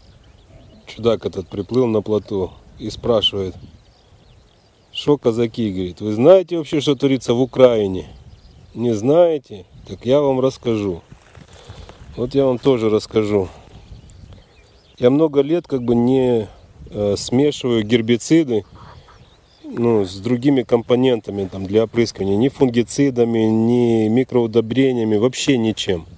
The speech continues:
Брызгаю гербициды отдельно, фунгициды отдельно,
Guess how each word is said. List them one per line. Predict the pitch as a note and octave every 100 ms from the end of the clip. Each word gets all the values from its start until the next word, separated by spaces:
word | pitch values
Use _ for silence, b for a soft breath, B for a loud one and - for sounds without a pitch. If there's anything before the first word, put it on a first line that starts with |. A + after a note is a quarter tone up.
| - _ _ - _ _ _ _
Брызгаю | A2 D3 D3 C3 B2
гербициды | B2+ B2 C3+ - D3 A#2+
отдельно, | A#2+ A#2+ F3 E3+ C#3+
фунгициды | - A#2+ A#2+ A2+ C3+ A2+ A2+
отдельно, | G#2 A2 C#3 D#3 C3+ A#2+ G#2+